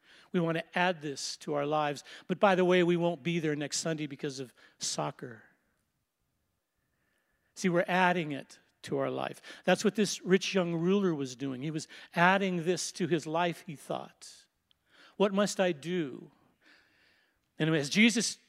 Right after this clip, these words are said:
turns him to the commandments, it's interesting because in his mind he thought, "I've already done all of that."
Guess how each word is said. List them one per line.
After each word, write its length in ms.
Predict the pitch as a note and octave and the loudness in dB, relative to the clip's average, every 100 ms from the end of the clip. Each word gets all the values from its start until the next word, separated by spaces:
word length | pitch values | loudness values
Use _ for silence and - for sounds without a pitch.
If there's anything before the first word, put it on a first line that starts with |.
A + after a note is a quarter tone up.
| - | 2
turns 360 | - A#3+ B3+ | 10 10 10
him 100 | B3 | 8
to 140 | G#3+ A3+ | 8 6
the 100 | F#3 | 6
commandments, 800 | G3 F3+ G#3+ A3+ G3 D#3+ - - - - _ _ _ _ _ _ _ _ | 4 8 8 8 6 0 -4 -10 -16 -20 _ _ _ _ _ _ _ _
it's 180 | F#3+ - | -2 4
interesting 460 | A3+ B3+ - G#3+ | 4 4 0 0
because 260 | G3 F#3+ F#3 | 2 2 2
in 100 | F#3 | 2
his 200 | G3+ F3 | 2 2
mind 360 | F#3+ A3 A3+ G3+ | 4 6 6 4
he 180 | G#3 | 2
thought, 520 | D3 - - G#3 F#3+ F3+ | -2 -10 -2 4 6 6
"I've 140 | F3+ | 4
already 300 | G3 F#3 F3 | 4 4 0
done 380 | D3 F#3 G#3 G3 | 2 4 4 2
all 280 | D#3+ D3 C#3+ | 0 0 -2
of 140 | B2+ | -2
that." 480 | D#3+ D#3 B2+ - | 0 0 -4 -14